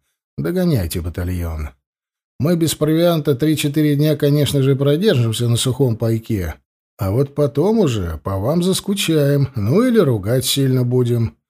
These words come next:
Так что вы уж тут побыстрее с интендантскими делами заканчивайте». «Постараемся, Алексей Петрович», — улыбнулся капитан. «Кому же-то охота, чтоб его худыми словами склоняли?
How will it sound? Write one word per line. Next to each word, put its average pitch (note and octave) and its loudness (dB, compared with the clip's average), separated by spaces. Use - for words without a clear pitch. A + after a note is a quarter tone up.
Так G2+ -4
что D3+ -2
вы E3 0
уж D#3 -2
тут E3+ -2
побыстрее D#3+ 0
с - -2
интендантскими C#3+ 0
делами A#2+ 2
заканчивайте». F#2+ -4
«Постараемся, D#3 -4
Алексей E2+ -4
Петрович», — F#2 -4
улыбнулся A#2+ 0
капитан. G#2+ -4
«Кому E3+ -4
же-то F2 -6
охота, F2 -8
чтоб G2+ -6
его G#2+ 0
худыми A2 -2
словами G2+ -2
склоняли? F#2 -4